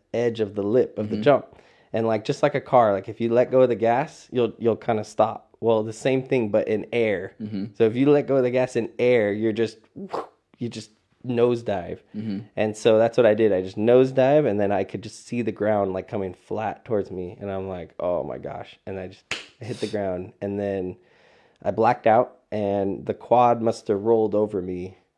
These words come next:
Speaker 1: Um, so that was when I was seventeen years old, and I got a herniated disc because of that.
Speaker 2: Gosh.
Speaker 1: So then seventeen, I have the herniated disc. I start working at In-N-Out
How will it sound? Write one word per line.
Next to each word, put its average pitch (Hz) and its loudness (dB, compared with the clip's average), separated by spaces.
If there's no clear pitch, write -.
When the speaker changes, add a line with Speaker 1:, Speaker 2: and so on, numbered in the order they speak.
Speaker 1:
Um, 90 -6
so 117 2
that 107 -2
was 117 -2
when 110 -4
I 104 0
was 101 -4
seventeen 127 -2
years 113 -2
old, 95 -2
and 90 -6
I 107 -2
got 104 0
a 107 -8
herniated 104 -2
disc - -8
because - -12
of 82 -10
that. - -14
Speaker 2:
Gosh. 104 -20
Speaker 1:
So 110 0
then 104 -2
seventeen, 135 -2
I 110 -6
have 110 -2
the 104 -6
herniated 117 -2
disc. 95 -4
I - -2
start 107 0
working 117 0
at 104 -2
In-N-Out 107 -2